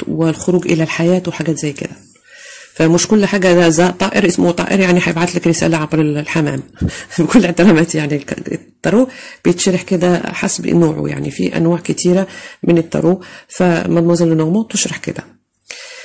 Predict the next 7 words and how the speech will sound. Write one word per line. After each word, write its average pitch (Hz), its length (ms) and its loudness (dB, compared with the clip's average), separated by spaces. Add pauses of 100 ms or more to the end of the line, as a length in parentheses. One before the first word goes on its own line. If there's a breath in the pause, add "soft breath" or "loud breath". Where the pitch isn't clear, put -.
(720 loud breath)
نيجي 330 180 8
للطرف 277 460 6
الثالث 170 440 0
هنا. 147 340 -4
الطرف - 360 -4
الثالث 254 480 2
هنا 226 380 4